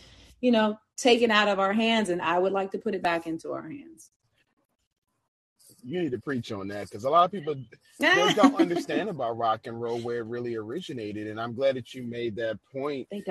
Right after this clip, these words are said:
Speaker 2: But it
Speaker 1: don't.
Speaker 2: kinda goes into a lot of things in this world has been used or taken or stolen or rearranged.
Speaker 1: Yep.
Speaker 2: And so you just have to remember, when you make your mark,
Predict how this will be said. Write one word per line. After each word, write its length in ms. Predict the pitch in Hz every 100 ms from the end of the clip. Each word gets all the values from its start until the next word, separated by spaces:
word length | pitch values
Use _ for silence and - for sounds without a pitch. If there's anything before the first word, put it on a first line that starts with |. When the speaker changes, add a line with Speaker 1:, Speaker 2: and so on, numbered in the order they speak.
| 180
Speaker 2:
But 140 | 185 190
it 100 | 190
Speaker 1:
don't. 0 |
Speaker 2:
kinda 260 | 247 254
goes 300 | 208 185 175
into 240 | 165 - 151
a 20 |
lot 280 | 120 123 143
of 100 | 135
things 360 | 139 131 120 -
in 160 | 131 123
this 200 | 113 -
world 680 | 107 123 123 113 107 110 - _ _ - _
has 220 | 143 127
been 380 | 113 127 113 107 _
used 680 | 131 156 160 156 151 139 127
or 80 | 117
taken 560 | - 147 139 - 123
or 80 | 117
stolen 720 | 110 - 156 147 143 139 135
or 100 | 117
rearranged. 880 | 113 143 139 131 127 131 131 - - _ _
Speaker 1:
Yep. 220 | 165 175 170
Speaker 2:
And 340 | 156 156 156
so 180 | - 165
you 160 | 156 185
just 140 | 185
have 140 | 180 156
to 60 |
remember, 520 | 151 156 151 147 143
when 280 | 135 131 131
you 140 | 131 165
make 300 | 160 147 -
your 140 | 139
mark, 380 | 127 123 139